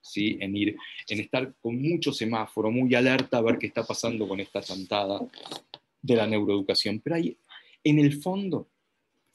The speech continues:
hay algunas cosas serias y algunas cosas que vale la pena detenerse a pensar.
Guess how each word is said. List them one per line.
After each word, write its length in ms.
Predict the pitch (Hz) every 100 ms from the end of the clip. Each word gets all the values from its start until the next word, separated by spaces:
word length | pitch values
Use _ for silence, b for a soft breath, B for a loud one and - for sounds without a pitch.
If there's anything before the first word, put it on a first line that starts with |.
| - -
hay 160 | 143
algunas 300 | 123 120 -
cosas 260 | - - -
serias 440 | - 123 131 120
y 40 | 110
algunas 200 | 120 127
cosas 240 | 135 139
que 220 | 135 127 B B -
vale 340 | 143 165 156
la 160 | 131 -
pena 220 | 113 110
detenerse 680 | 101 98 98 95 - 92 -
a 100 | 92
pensar. 420 | 92 90 - 92